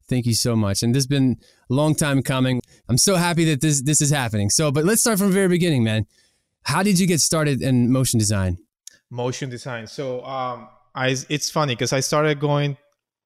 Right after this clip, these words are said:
Speaker 2: I discovered design by going to engineering school, which is kind of
Speaker 1: Oh, wow.
Speaker 2: weird.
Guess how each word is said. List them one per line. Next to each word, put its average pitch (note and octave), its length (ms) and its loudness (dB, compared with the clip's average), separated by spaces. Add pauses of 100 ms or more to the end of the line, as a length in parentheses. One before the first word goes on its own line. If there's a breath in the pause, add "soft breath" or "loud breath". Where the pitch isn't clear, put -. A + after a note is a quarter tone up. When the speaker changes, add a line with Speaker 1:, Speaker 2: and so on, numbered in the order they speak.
Speaker 2:
I C3+ 320 -2 (140)
discovered D#3+ 500 0
design C#3+ 520 -2
by A#2+ 160 -2
going C3 300 -4
to B2+ 120 -6
engineering A#2 640 -4
school, F3 460 -4 (240)
which A#2 160 -14
is A#2 100 -8
kind A#2 220 -2
of D3 100 2
Speaker 1:
Oh, D3 40 2
wow. C3 280 0
Speaker 2:
weird. C#3+ 380 2